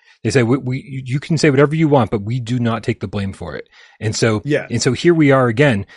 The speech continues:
Speaker 1: It's like, yeah, maybe not the most reliable source, but yes, one hundred percent, this is, this is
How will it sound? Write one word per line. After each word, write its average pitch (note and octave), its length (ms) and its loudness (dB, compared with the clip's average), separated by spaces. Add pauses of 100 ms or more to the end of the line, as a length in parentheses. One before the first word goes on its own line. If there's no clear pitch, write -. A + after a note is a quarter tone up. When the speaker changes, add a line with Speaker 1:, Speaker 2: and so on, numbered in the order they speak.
(140)
Speaker 1:
It's A2+ 120 -2
like, A#2 200 0
yeah, C3 320 4
maybe C3 200 2
not C#3 200 2
the C#3+ 40 0
most C3 200 2
reliable A#2+ 420 0
source, A#2+ 360 -2
but C3 200 0
yes, A#2+ 320 0
one G#2+ 240 -4
hundred C3+ 360 -4
percent, D3 340 0
this - 180 -4
is, G#2+ 180 -4 (340)
this - 180 -2
is G#2+ 120 -4